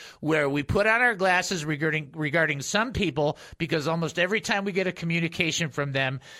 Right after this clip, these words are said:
there's just something <laughs> coming that's, you just know, "This is gonna be lousy. I haven't even opened it. I'm already dreading it," right? Have you ever gone through that? Right? Or every time this person texts me, I'm not smiling after I read it,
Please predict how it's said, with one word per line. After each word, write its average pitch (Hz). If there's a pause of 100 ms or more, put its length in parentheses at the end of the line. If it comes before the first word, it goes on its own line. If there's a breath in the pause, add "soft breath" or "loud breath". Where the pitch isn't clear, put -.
(140 loud breath)
there's 131
just -
something 156
<laughs> -
coming 190
that's, 160
you 165
just 147
know, 156 (240 loud breath)
"This 143
is 123
gonna 127
be 113
lousy. 104 (100)
I 185
haven't 220
even 170
opened 262
it. 285
I'm 170
already 180
dreading 160
it," 104
right? 180
Have 185
you 214
ever 240
gone 247
through 277
that? 339 (500)
Right? 214 (180 loud breath)
Or 165
every 202
time 208
this 208
person 202
texts 185
me, 170 (200 loud breath)
I'm 160
not 170
smiling 165
after 151
I 147
read 151
it, 185